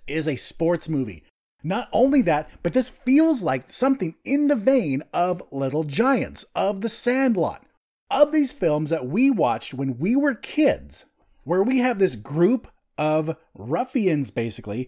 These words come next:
who have to be taught how to play the game better, how to use teamwork and strategy and everything. And then guess what? They're not terrible. Uh, The Replacements is another one of those,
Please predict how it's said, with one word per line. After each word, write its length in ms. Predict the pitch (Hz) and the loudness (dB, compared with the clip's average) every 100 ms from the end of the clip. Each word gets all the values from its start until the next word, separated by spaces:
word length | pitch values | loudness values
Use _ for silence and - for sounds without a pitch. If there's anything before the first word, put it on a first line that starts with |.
| - | -6
who 140 | - 175 | -2 0
have 180 | 208 214 | 0 -2
to 80 | |
be 120 | 202 220 | -4 -4
taught 360 | 156 151 165 - _ | -4 -4 -4 -10 _
how 420 | - - 147 175 185 | -18 -8 -2 2 2
to 180 | 214 | 0
play 260 | - 165 147 | -2 0 0
the 120 | 135 | -2
game 440 | 110 156 190 208 143 | -2 -2 2 0 0
better, 460 | 113 73 90 127 _ _ - | -4 -6 -8 -10 _ _ -6
how 220 | 147 156 | -2 -2
to 160 | 160 | -2
use 400 | 151 135 131 113 | -4 -2 -4 -4
teamwork 640 | - - 208 202 185 180 180 | -8 -4 -2 0 0 -2 -4
and 160 | 196 | -10
strategy 500 | - - 170 175 156 | -8 -2 0 0 0
and 80 | 160 | -2
everything. 500 | 147 143 143 139 135 _ _ _ - | -2 -4 -2 -2 -2 _ _ _ -6
And 160 | 156 170 | -2 -2
then 120 | 170 | -2
guess 280 | 220 226 185 | -2 -4 -2
what? 240 | 165 160 | -2 0
They're 160 | 165 170 | -2 0
not 380 | 151 139 - | -2 -4 -6
terrible. 580 | - 131 113 82 - - _ _ _ | -8 -4 -4 -6 -12 -18 _ _ _
Uh, 160 | - 117 | -10 -8
The 160 | 131 151 | -2 0
Replacements 560 | 160 202 196 135 95 | 2 2 0 -4 -8
is 120 | 104 95 | -12 -12
another 240 | 80 78 | -12 -14
one 140 | 69 | -16
of 60 | 65 | -20
those, 280 | 64 64 | -20 -20